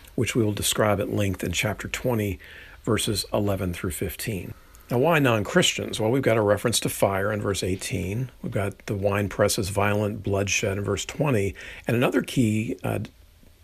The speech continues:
characteristic here is that it, all this is happening outside the city. Bloodshed inside would defile the city.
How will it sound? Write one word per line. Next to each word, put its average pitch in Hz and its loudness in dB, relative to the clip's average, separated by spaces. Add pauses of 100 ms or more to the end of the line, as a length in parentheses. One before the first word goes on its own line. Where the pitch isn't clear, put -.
(140)
characteristic 107 0
here 117 2
is 104 2
that - 2
it, 123 0
all 131 6
this 185 2
is - 2
happening 123 2
outside 107 0
the 110 0
city. - -2 (320)
Bloodshed 131 2
inside 117 0 (360)
would 113 0
defile 135 0
the 98 -2
city. - -4